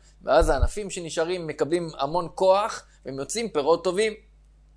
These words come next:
אז לכן ה-, הקצירה של הענפים זה לא קוצר, זה זורע, כי פה אתה בעצם נותן כוח, פוש, כמו שזה נקרא, לעץ להצמיח פירות טובים. אגב, רש"י כותב שזה תולדה של,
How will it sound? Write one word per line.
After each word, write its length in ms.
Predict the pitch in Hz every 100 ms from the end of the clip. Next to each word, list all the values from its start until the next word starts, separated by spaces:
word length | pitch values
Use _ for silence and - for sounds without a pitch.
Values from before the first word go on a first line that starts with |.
| - - -
אז 120 | 120
לכן 240 | 127 185 190
ה-, 500 | - 147 135 - 120
הקצירה 720 | - - - 151 143 185 294
של 180 | 302 277
הענפים 600 | 220 190 185 - 196 226 - _
זה 120 | -
לא 80 | 220 269
קוצר, 420 | 202 - 170 135
זה 140 | 131
זורע, 520 | 139 175 208 285 226 123 - _
כי 80 | 294
פה 160 | - 226
אתה 140 | 220
בעצם 260 | 208 226 220
נותן 260 | 202 233 214 -
כוח, 640 | 311 302 262 226 - - _ _ _ _ _
פוש, 300 | 285 302 202
כמו 180 | - 202
שזה 180 | 175 185
נקרא, 440 | 175 170 170 180 180 -
לעץ 520 | - 156 196 254 - 185
להצמיח 500 | 165 - 208 196 -
פירות 460 | 165 160 180 180 -
טובים. 320 | 156 139 131 - - _ - _ _ _ _ _ _ _ - - - -
אגב, 260 | 147 147 - -
רש"י 360 | 117 147 156
כותב 280 | 147 139 196
שזה 240 | - 127 127
תולדה 440 | 135 127 135 165
של, 340 | - 117 107